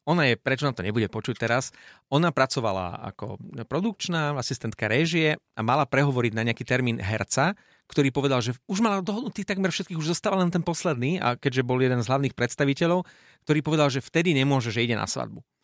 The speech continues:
A, a ona vedela, že proste presviečacie metódy, že ona, ona prispôsobí celý ten nakrúcací deň. Ona mu dá všetko do poludnia, veď on nemusí prísť,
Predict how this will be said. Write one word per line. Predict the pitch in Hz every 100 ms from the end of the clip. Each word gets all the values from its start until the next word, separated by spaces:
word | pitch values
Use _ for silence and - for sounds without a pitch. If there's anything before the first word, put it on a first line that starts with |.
| _ _ _ - -
A, | 123
a | 139 160
ona | 180 185
vedela, | 135 143 131 117
že | 117
proste | 113 120 - 110 -
presviečacie | - 131 - 127 113 113 - 110 107
metódy, | 117 123 110 113
že | 139
ona, | 180 190 147
ona | - 175
prispôsobí | - 135 - 139 - 113 113
celý | 127 113
ten | 117
nakrúcací | 101 - 110 110 -
deň. | 101 104 104 - -
Ona | - 190 185
mu |
dá | 170 156
všetko | - 147 -
do | 127 139
poludnia, | 156 135 123 123
veď | 147
on | 165
nemusí | 165 175 175 151
prísť, | 127 139 165 165 -